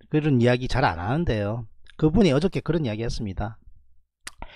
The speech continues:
"일 년 동안 혼자 하면서 마음고생 되게 심했는데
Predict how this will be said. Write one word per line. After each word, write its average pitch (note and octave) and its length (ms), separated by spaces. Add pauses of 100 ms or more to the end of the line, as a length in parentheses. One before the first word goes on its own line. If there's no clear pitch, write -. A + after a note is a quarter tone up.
(180)
"일 G#3+ 160
년 A3 140
동안 C#3+ 180
혼자 G3 320
하면서 C3+ 280
마음고생 E3+ 580 (100)
되게 B2+ 340
심했는데 D#3+ 840